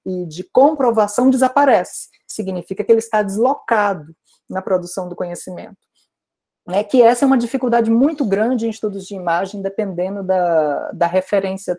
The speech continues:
teórica metodológica. Quando a gente vai no Didi Huberman, por exemplo, se fala em sintoma. Quando a gente vai em fulano,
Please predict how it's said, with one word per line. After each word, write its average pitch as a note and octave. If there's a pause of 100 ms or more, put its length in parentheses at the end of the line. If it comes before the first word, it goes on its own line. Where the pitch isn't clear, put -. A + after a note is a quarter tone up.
(180)
teórica F3
metodológica. E3+ (240)
Quando A3
a D4+
gente D4+
vai A#3
no A3
Didi F#3
Huberman, F3+
por G#3+
exemplo, G3+
se A#3
fala A3
em A3+
sintoma. F#3 (380)
Quando G#3+
a C4
gente B3
vai G3
em G#3
fulano, G3+